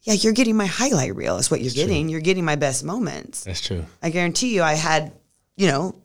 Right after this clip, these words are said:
Speaker 1: ten photos of the same photo, and I went through every one to see
Speaker 2: Yeah.
Speaker 1: which one I liked the best before I posted it.
Speaker 2: Okay.
Speaker 1: And that's not,
Speaker 2: Okay.
Speaker 1: that's not re-, I mean, it's real, but it's
Speaker 2: Yeah.
Speaker 1: not, when other people are like, "Oh,"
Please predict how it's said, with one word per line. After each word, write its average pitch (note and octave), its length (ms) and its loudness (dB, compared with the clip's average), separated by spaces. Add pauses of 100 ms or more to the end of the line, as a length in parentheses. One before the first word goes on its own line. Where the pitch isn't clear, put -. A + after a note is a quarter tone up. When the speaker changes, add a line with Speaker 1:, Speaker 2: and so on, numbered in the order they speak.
(140)
Speaker 1:
ten G#3 260 4
photos E3+ 540 4
of D#3+ 100 -6
the D3+ 60 -4
same E3+ 340 0
photo, E3+ 500 2
and D3 140 0
I D3 100 2
went D#3 260 -4
through F3+ 260 2
every D#3 240 2
one E3+ 220 0
to C#3+ 80 -4
see C#3+ 460 -4 (360)
Speaker 2:
Yeah. F#2 120 -6
Speaker 1:
which E3+ 200 0
one E3+ 140 0
I E3+ 100 2
liked B2+ 260 -4
the D#3 80 -6
best A3+ 300 -2
before C#3+ 280 -4
I C#3+ 60 4
posted - 560 0
it. - 240 -8 (260)
Speaker 2:
Okay. A2 140 -8
Speaker 1:
And - 80 -2
that's D#3+ 260 -6
not, E3 360 -2 (640)
Speaker 2:
Okay. - 140 -6
Speaker 1:
that's - 180 -8
not E3+ 160 -2
re-, F#3+ 200 -8
I - 60 2
mean, A3+ 100 6
it's A3 100 2
real, A3+ 400 6
but F#3 180 4
it's F3 140 -4
Speaker 2:
Yeah. G3+ 100 4
Speaker 1:
not, E3 240 0 (720)
when F#3 160 4
other F3+ 200 4
people E3 240 -6
are D3 40 -2
like, D3+ 160 -4
"Oh," D#3+ 340 0